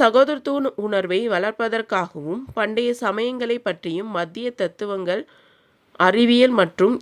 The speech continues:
இயற்கை நியதிகளை அறிந்து மக்களிடையே தெய்வீக சக்திகளை வளர்ப்பதுமே இச்சபையின் முக்கிய நோக்கமாக இருந்தது. அதாவது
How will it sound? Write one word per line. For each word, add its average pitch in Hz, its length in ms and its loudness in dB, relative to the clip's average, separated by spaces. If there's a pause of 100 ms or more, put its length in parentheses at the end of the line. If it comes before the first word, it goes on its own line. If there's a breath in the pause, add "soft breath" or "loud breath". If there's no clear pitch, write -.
இயற்கை 247 340 4 (100)
நியதிகளை 208 520 2 (100)
அறிந்து 180 340 0 (200)
மக்களிடையே 254 580 0 (140)
தெய்வீக 247 440 0 (100)
சக்திகளை 196 460 0 (100)
வளர்ப்பதுமே 175 600 -2 (100)
இச்சபையின் 180 640 -2
முக்கிய 170 260 -6 (100)
நோக்கமாக 160 500 -6
இருந்தது. 143 280 -6 (120)
அதாவது 147 340 0